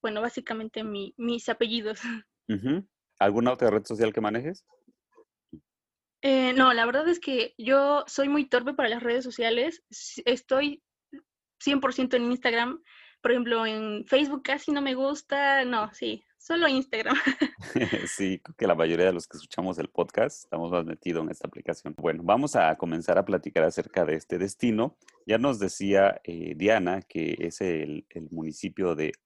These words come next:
Speaker 2: Oney. Y bueno, haciendo así como un breve recuento, es un municipio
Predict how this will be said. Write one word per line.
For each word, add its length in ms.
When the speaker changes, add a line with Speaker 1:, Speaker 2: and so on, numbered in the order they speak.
Speaker 2:
Oney. 500
Y 160
bueno, 360
haciendo 320
así 120
como 220
un 120
breve 560
recuento, 840
es 220
un 140
municipio 540